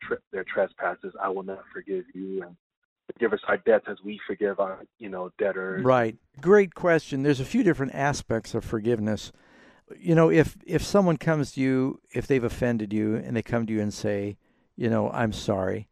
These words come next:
Speaker 2: you may have cut off the relationship when they offended you because you thought, "This is toxic." But then they come to you and they say, you know, "I'm sorry."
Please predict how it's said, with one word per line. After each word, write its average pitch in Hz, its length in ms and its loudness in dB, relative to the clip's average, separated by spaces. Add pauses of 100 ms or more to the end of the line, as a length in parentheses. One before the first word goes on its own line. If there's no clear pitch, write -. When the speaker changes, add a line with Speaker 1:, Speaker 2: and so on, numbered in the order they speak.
(480)
Speaker 2:
you 151 220 2
may 180 220 6
have 156 300 2
cut 151 200 2
off 135 240 4
the 120 100 2
relationship 113 680 0
when 113 120 0
they 107 80 2
offended 107 400 -2
you 113 60 -4
because 104 300 -2
you 101 80 -4
thought, 98 240 0
"This - 180 -4
is 92 100 -8
toxic." - 540 -6
But 117 140 -4
then 170 100 0
they 151 80 0
come 120 260 0
to 104 60 -2
you 104 60 0
and 98 100 0
they 101 60 -2
say, 98 300 -2 (360)
you 127 80 -2
know, 131 100 4
"I'm 131 160 2
sorry." 92 400 -4